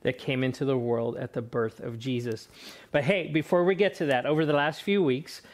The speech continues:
uh, we've been asking some different questions each week, and you guys have been doing a great job of responding in the chat section. So we have another question for you today.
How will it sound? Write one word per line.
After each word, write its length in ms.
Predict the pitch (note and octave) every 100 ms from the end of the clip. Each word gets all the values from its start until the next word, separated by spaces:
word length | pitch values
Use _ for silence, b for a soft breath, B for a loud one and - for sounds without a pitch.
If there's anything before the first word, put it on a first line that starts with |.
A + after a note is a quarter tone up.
| B B
uh, 200 | - C3+ C3+
we've 240 | C#3 C3+
been 160 | D3 C3+
asking 420 | C#3+ C#3 D#3+ C#3
some 260 | - C3
different 300 | B2+ D3 D3+
questions 480 | - D3+ - D3 B2+
each 240 | C#3 C#3+ -
week, 300 | C3+ C#3+ C#3
and 120 | B2+
you 100 | C3+
guys 180 | C#3 C3
have 80 |
been 180 | C3 C3
doing 220 | C3+ C3+
a 60 | B2+
great 440 | A2+ C3+ C3+ C#3
job 300 | C3+ C3+ C3
of 120 | C3 B2
responding 560 | B2 - C3 B2+ C3
in 100 | B2
the 60 | A#2
chat 340 | - C#3+ -
section. 340 | - C3 - D3
So 140 | C#3
we 100 | C3
have 140 | D3
another 260 | C#3+ C#3+ E3+
question 400 | - E3+ - F3+
for 140 | -
you 120 | D#3 E3
today. 440 | G#3 E3+ C3